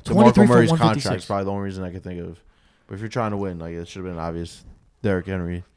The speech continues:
Speaker 1: It's be-, yeah, he's, I mean,
Speaker 2: is
Speaker 1: he was a
Speaker 2: the
Speaker 1: first round
Speaker 2: guy.
Speaker 1: pick, if I'm not mistaken,
Speaker 2: Second
Speaker 1: right?
Speaker 2: round.
Speaker 1: Second round, Heisman winner.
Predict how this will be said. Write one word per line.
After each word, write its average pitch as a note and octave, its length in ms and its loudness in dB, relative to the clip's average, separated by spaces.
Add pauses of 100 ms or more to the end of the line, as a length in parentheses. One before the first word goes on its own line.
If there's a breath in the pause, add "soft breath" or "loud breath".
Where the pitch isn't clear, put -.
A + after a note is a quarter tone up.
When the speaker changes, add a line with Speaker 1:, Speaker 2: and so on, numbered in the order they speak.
Speaker 1:
It's - 120 -18
be-, C3 120 -6 (120)
yeah, D#3+ 220 -2
he's, B2 280 -6
I B2 80 -2
mean, C#3 160 0
Speaker 2:
is - 80 -12 (140)
Speaker 1:
he E3+ 80 4
was E3+ 60 6
a E3 60 4
Speaker 2:
the - 40 -12
Speaker 1:
first D3+ 200 4
round C3+ 140 4
Speaker 2:
guy. D3+ 80 6
Speaker 1:
pick, C3+ 60 2
if C3+ 60 -2
I'm C#3 80 -2
not C#3 120 2
mistaken, C#3 360 2
Speaker 2:
Second G#2+ 200 2
Speaker 1:
right? F#2+ 80 -4
Speaker 2:
round. F2+ 260 -6
Speaker 1:
Second C3 240 -4
round, C#3 140 -2
Heisman C#3 400 2
winner. C#3+ 280 0